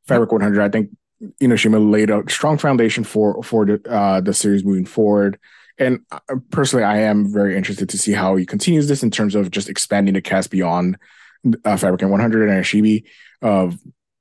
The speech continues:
now, let's see what, what else the world ha-, has to offer. What, what characters are gonna be out there? Are there going to be other supporting charac-, like, ongoing supporting characters, or, or is it going to be kinda like a Detective Conan type style of, like,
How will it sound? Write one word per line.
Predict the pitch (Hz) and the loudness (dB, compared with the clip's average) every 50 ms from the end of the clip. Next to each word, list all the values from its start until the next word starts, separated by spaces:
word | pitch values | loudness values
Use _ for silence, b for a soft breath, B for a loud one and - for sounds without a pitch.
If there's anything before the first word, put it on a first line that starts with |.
| _ - | _ -4
now, | 135 117 117 120 127 120 117 117 | -4 -4 -2 0 -2 0 0 2
let's | 110 107 104 - | 0 0 0 0
see | - 113 | 0 0
what, | 101 101 101 - | 2 2 0 0
what | 110 113 107 101 - | 0 0 0 0 0
else | 101 98 98 - - | 0 -2 -2 -2 -2
the | 104 98 | -4 -2
world | 90 92 92 92 85 | 0 0 -2 -2 -2
ha-, | - - 90 90 - | -2 -4 -4 -4 -6
has | - - 98 92 - | -6 -8 -8 -8 -8
to | - 101 | -8 -4
offer. | 147 160 160 143 - 151 139 139 135 | -2 0 -2 0 0 0 2 2 2
What, | 131 120 113 107 95 - - - - _ _ _ | 2 0 0 -2 -2 -4 -8 -14 -20 _ _ _
what | - 104 - - | -8 -8 -8 -6
characters | - - 123 120 117 131 120 113 | -2 0 0 0 0 0 0 0
are | 110 113 | 0 0
gonna | 110 110 110 | 0 0 2
be | 107 113 110 | 2 2 2
out | 107 110 104 | 0 0 0
there? | - 110 107 98 | 0 0 2 2
Are | 101 98 | 0 0
there | 92 98 95 | 0 -2 -2
going | 98 101 98 98 95 | 0 0 0 0 0
to | - - 104 104 110 | 0 -2 -4 -2 -2
be | 104 101 113 107 104 104 101 101 B B B B B B | -2 0 2 2 2 2 0 -4 B B B B B B
other | 135 127 123 110 | 0 0 0 0
supporting | - 113 - - 117 107 101 | -2 -4 -2 0 0 0 0
charac-, | - - 151 151 156 - 139 127 - - | 0 0 -2 -2 -2 -4 -10 -10 -8 -4
like, | 127 117 110 101 - | -2 -2 -2 -2 -2
ongoing | - 139 160 151 151 151 151 139 | -2 0 0 2 2 2 0 0
supporting | - 147 - 147 139 139 135 | -2 -4 -2 0 0 0 0
characters, | - 143 135 131 135 120 | 0 -2 -2 -2 0 0
or, | 117 107 104 104 98 - - | 2 2 2 2 0 0 -2
or | 110 113 | 0 0
is | 110 104 101 | 2 2 2
it | 101 | 2
going | 107 101 101 101 | 2 2 0 0
to | 107 - 104 | 0 -2 0
be | 101 101 - | 0 0 0
kinda | - 107 101 101 | 0 -2 0 0
like | 98 95 | 0 0
a | 95 90 | -2 -4
Detective | 90 90 - - 98 - - 90 - | -6 -6 -4 -4 -4 -4 -6 -10 -10
Conan | - - 101 101 95 98 92 | -6 -2 0 0 2 0 -2
type | - - - 95 110 - | -2 -4 -6 -6 -6 -8
style | - - - 110 104 101 101 98 | -8 -6 -4 -2 0 0 0 0
of, | 92 85 | -2 -2
like, | 87 87 87 85 - | -2 -4 -4 -6 -8